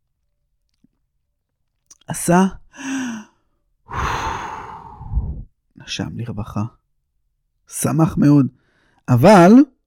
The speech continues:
הוא ידע שאין לו זמן לחגיגות, הוא חייב להמשיך איך לדאוג ל-,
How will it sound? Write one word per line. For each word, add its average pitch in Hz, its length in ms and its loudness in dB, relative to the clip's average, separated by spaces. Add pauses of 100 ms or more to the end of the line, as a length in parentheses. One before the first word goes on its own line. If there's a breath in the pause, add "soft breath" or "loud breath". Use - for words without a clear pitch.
(360)
הוא 151 120 -2
ידע 160 220 0
שאין - 340 0
לו 208 80 6
זמן 170 200 0
לחגיגות, 143 500 -4
הוא - 100 -4
חייב 147 180 0
להמשיך 160 420 -2
איך 151 140 -6
לדאוג 160 280 -2
ל-, 147 100 -6